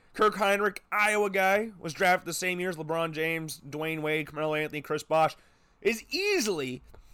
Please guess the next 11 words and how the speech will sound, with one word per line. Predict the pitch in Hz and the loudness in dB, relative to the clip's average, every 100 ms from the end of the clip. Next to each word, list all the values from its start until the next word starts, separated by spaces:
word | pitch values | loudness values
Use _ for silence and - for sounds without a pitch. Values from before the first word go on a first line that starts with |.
| - | -16
the | - | -6
best | 170 208 - | 2 2 2
player | 185 185 151 143 - | 2 4 4 2 -4
in | 175 | -4
that | 175 175 | 0 2
<laughs> | - | 4
entire | - 196 | 4 4
draft | - - 143 123 | 2 0 0 -2
class. | - - - _ _ _ _ - | -8 -14 -16 _ _ _ _ 0
So | 196 | 6
hopefully, | 226 233 170 165 196 | 6 6 2 0 0